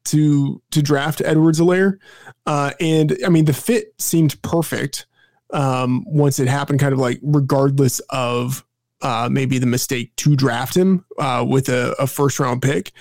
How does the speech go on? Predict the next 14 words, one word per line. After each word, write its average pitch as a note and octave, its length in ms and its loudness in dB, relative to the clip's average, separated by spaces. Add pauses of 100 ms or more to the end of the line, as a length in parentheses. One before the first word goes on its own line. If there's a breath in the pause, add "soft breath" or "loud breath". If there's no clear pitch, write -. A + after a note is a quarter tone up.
(460 loud breath)
Um, C3 360 2
but, B2+ 360 0
uh, B2 120 0
yeah, B2 400 -2
it D3 160 0
hasn't C#3 440 0
worked B2+ 240 0
out. C3 340 -2 (220)
Maybe C#3+ 460 6
it B2 100 2
would C3 180 2
have B2 140 2
been A#2+ 180 2
better A#2+ 460 -2